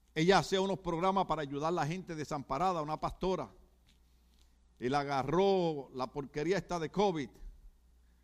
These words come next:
y ella luchó y luchó y luchó y luchó, pero Dios prefirió honrarla, darle la corona de la vida, y murió.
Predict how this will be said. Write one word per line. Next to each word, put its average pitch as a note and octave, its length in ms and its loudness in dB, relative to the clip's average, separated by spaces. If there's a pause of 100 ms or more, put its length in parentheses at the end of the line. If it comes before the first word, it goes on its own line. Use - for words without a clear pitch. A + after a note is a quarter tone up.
(520)
y D3 200 2
ella G3 220 6
luchó G3 480 4
y G3+ 60 2
luchó F#3+ 380 2
y F#3+ 60 4
luchó F3+ 340 0
y - 20 4
luchó, F#3 500 0 (920)
pero B2+ 200 -2
Dios E3 300 -2 (340)
prefirió D3 520 -2
honrarla, E3+ 540 2
darle E3 260 0
la E3+ 120 -4
corona D#3 320 -4
de D#3+ 60 -4
la D3 80 -2
vida, E3+ 400 0 (340)
y C#3 140 -2
murió. C#3+ 500 -2